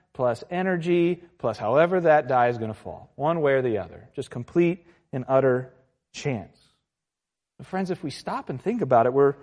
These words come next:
we're saying, if this is what we believe, that we're caught up in a game of cosmic pinball, that we live in a world of whatever, right?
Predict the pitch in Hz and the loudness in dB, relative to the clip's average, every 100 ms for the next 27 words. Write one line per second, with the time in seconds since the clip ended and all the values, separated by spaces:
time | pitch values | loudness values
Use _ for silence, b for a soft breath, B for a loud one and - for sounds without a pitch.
0 | b b b - 147 139 196 262 156 139 | b b b -8 -6 -4 -2 0 0 -2
1 | 139 147 165 156 147 139 131 127 165 135 | -4 -6 -6 -4 -4 -4 -4 -2 0 0
2 | 131 135 - 151 151 160 151 127 117 113 | -2 -6 -2 -2 0 -4 -6 -4 -4 -6
3 | - 117 113 120 - 156 156 113 90 - | -4 -4 -4 -6 -8 -4 -2 -2 -4 -8
4 | _ _ _ _ _ _ 131 135 139 156 | _ _ _ _ _ _ -8 -4 2 2
5 | 170 156 123 127 127 104 107 131 139 104 | 2 -2 2 2 2 -2 -2 -2 -4 -8
6 | 87 117 _ - 107 127 | -16 -18 _ -8 -6 -6